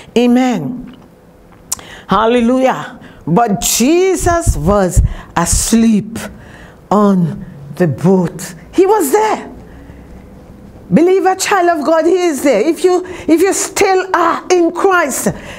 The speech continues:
and you didn't back off, hallelujah. No, Samson, <laughs>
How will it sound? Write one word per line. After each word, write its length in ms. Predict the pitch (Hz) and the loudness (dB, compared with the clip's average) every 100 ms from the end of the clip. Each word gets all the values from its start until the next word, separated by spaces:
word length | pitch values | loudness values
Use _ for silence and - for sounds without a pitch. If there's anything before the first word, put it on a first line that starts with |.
| - | -6
and 160 | - 294 | -2 2
you 100 | 320 | 2
didn't 320 | 339 320 208 | 2 2 2
back 260 | 214 - 392 | 0 0 0
off, 340 | 349 294 - 165 - - - | 2 0 -4 -6 -8 -16 -12
hallelujah. 560 | - 339 302 302 285 226 | -2 2 2 2 2 0
No, 680 | 262 302 277 269 277 - - - - | 2 0 0 -6 -14 -16 -18 -20 -12
Samson, 680 | - 320 285 269 311 277 | -4 0 0 0 2 2
<laughs> 760 | 254 - 285 220 208 - - - | 0 0 0 2 2 -2 -10 -18